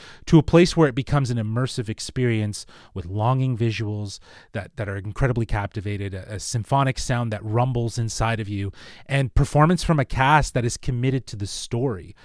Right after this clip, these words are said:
I think i-, i-, at the end of the day, those things kind of overtook, uh, the score for me. I,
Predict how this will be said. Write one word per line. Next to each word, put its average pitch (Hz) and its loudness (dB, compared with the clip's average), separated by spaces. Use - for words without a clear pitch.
I 143 2
think - 2
i-, 156 2
i-, 151 0
at - 0
the 151 4
end 175 8
of 139 2
the 135 0
day, 131 2
those 147 2
things 147 0
kind 127 -2
of 107 -8
overtook, 123 0
uh, 113 -2
the 120 -4
score 127 -2
for - -6
me. 117 -4
I, 107 -4